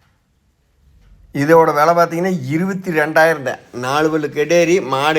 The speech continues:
இளைச்சிருக்குன்னு நினைக்காதீங்க. ஒரு நாலே நாள்ல மாடே நெ-, கூர் மாறி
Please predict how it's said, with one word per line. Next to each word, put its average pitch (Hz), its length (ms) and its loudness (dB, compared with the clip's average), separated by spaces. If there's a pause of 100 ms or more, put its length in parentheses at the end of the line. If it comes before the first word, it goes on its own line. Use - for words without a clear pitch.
இளைச்சிருக்குன்னு 147 460 -4
நினைக்காதீங்க. 147 420 -6
ஒரு 131 160 -10
நாலே 151 320 2 (140)
நாள்ல 156 280 -2 (920)
மாடே 143 280 0 (200)
நெ-, 127 120 -2 (540)
கூர் 156 280 0
மாறி 135 220 0